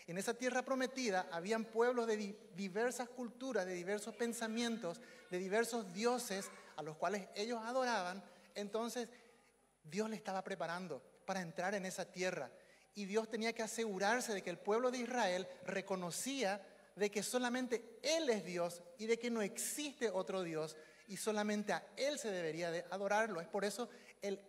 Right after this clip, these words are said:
énfasis y la repetición que había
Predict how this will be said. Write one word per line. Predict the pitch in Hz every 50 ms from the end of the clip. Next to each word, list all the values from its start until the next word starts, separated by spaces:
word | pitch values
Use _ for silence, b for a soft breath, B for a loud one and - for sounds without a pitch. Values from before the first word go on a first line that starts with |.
| - -
énfasis | - 269 294 302 285 - - 196 190 190 - 208 220 233 - B B B B B
y | - 202
la | 202 196 190
repetición | 180 202 196 190 202 190 196 185 170 170 - - 240 262 294 302
que | 262 285
había | 269 247 190 190 185 180 185 185